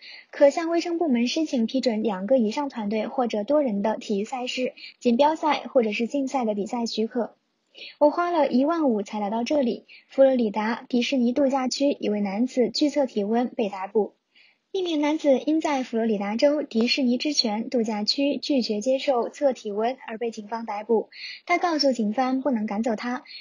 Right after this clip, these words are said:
因为他在这趟旅行上花了一万五千美金。这名男子叫做佩里，是一名来自路易斯安那州的游客。他在二月份绕过了度假区的医疗检测，并拒绝迪士尼员工检测他的体温。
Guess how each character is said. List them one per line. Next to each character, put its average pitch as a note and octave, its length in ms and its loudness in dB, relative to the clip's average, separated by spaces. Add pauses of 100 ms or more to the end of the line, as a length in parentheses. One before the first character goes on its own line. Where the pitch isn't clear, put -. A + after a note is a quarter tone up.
(100)
因 E4+ 120 -4
为 F4 60 -2
他 F4 180 -4
在 D#4 180 2
这 D#4+ 180 2
趟 C4 220 -2
旅 G3 100 0
行 G3+ 180 -4
上 B3+ 240 -2
花 B3+ 200 -4
了 A#3 60 -2
一 G3 100 0
万 A#3 220 -2
五 F#3+ 120 -4
千 C4 200 -4
美 A3 140 -2
金。 A#3+ 260 -4 (520)
这 F#4+ 120 2
名 C#4 180 2
男 A#3 200 0
子 B3 120 -2
叫 A#3 140 -2
做 G#3+ 120 -4
佩 D#4 180 -4
里， B3 220 0 (260)
是 - 180 -2
一 E4+ 60 0
名 D4+ 180 2
来 B3+ 200 0
自 D4 220 4
路 D4 120 4
易 C#4 140 4
斯 C#4+ 160 0
安 D4 160 2
那 D4 160 0
州 A3+ 180 0
的 A3 140 -2
游 G3 160 0
客。 C#4 340 0 (400)
他 F4+ 140 -6
在 D#4+ 200 -2
二 E4 200 0
月 A#3 120 6
份 A3 220 -2
绕 A#3 180 2
过 A#3 120 0
了 G#3+ 100 0
度 B3+ 100 -4
假 B3+ 200 0
区 C#4+ 240 -2
的 B3+ 160 4
医 A#3+ 100 0
疗 G#3 180 -2
检 A3 220 -4
测， C4+ 320 -4 (240)
并 D#4 220 2
拒 E4+ 180 4
绝 A3+ 320 0
迪 A#3+ 140 0
士 C#4 160 -2
尼 A#3+ 120 4
员 G#3+ 240 0
工 C#4+ 200 4
检 G3+ 200 -6
测 A3+ 120 -4
他 A3 140 -6
的 G#3+ 80 -6
体 G#3 200 -6
温。 A3+ 220 0